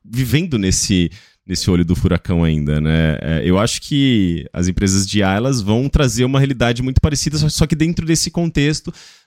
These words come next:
da, da apropriação da, de obras, né? Seja escrita, seja composta, seja ilustrada, né? E vai, eu imagino que vai mudar bastante nessa questão trabalhista. Você,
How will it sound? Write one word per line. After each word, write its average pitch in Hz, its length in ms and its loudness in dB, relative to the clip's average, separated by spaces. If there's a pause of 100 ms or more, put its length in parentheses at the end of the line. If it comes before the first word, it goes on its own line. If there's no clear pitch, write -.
da, 131 1000 2
da 98 140 0
apropriação 151 1040 0
da, 113 260 -2
de 107 220 -2
obras, 107 640 0
né? 98 240 -2
Seja 101 380 -2
escrita, 117 580 -2
seja 101 520 0 (280)
composta, 104 680 -2
seja 92 640 2
ilustrada, 92 880 0 (400)
né? 92 300 2
E 85 440 2
vai, 101 480 0 (760)
eu 78 160 -4
imagino 101 380 2
que - 100 -6
vai 113 100 2
mudar 113 220 2
bastante 113 560 0
nessa 107 180 0
questão 110 300 -2
trabalhista. 104 560 0 (320)
Você, - 200 -2